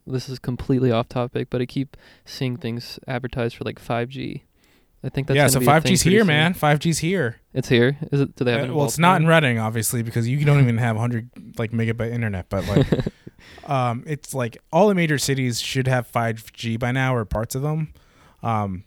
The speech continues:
Speaker 2: but, like, five G, apparently you can get three hundred, like, this is wireless too. So this is, like,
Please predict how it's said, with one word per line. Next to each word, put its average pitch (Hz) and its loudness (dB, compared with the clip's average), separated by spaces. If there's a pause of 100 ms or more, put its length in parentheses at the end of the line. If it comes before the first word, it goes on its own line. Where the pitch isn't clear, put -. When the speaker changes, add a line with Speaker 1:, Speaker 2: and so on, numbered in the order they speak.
(200)
Speaker 2:
but, 147 -2
like, 123 -2
five 170 0
G, 139 -2
apparently 120 -2
you 113 -6
can 113 -6
get 127 -4 (280)
three 120 -4
hundred, 139 0
like, 131 -4
this 170 -2
is 135 -2
wireless 135 2
too. 110 -6
So 117 -8
this 117 -6
is, 123 -8
like, 113 -4